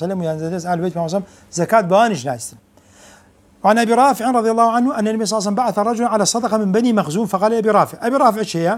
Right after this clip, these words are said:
طبعاً کابرایکی قبطی بوو. قبطی چییە؟ نەسرانی، یعنی لە ئەوەی بوو. لە مصر هات بۆ ئێندرە. عەبد بوو لە لای عەباسی. مامی پێغەمبەر سەڵ سەلەم.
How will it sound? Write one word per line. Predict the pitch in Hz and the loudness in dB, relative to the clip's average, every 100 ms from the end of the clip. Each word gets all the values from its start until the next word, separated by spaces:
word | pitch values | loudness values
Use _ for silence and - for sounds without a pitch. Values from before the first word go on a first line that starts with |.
| - _ _ _ | -6 _ _ _
طبعاً | - 208 | -10 -2
کابرایکی | 196 220 233 | 0 0 -2
قبطی | - 220 - 165 | -4 -2 0 -2
بوو. | 127 _ _ _ _ - | -4 _ _ _ _ -10
قبطی | 156 220 | -6 -6
چییە؟ | 202 220 185 196 _ _ _ _ | -2 0 0 -4 _ _ _ _
نەسرانی، | 190 - 226 233 | -4 -2 0 0
یعنی | 185 147 156 | 0 -4 -4
لە | |
ئەوەی | 170 185 | 0 2
بوو. | 139 - - _ _ _ _ _ - | 0 -4 -20 _ _ _ _ _ -2
لە | |
مصر | 202 208 165 | 0 0 0
هات | 143 139 | 0 0
بۆ | 131 | -4
ئێندرە. | 120 120 _ _ _ - | -12 -16 _ _ _ -6
عەبد | 185 285 277 220 | 0 2 2 -2
بوو | 254 320 - _ _ _ _ _ - _ _ _ | -4 -6 -12 _ _ _ _ _ -20 _ _ _
لە | 180 | 0
لای | 240 196 | 2 2
عەباسی. | 180 147 117 - - _ _ _ _ - | 0 -2 -6 -8 -14 _ _ _ _ -2
مامی | 220 214 | 0 0
پێغەمبەر | 185 147 | -2 -4
سەڵ | 135 - | -6 -12
سەلەم. | 127 | -14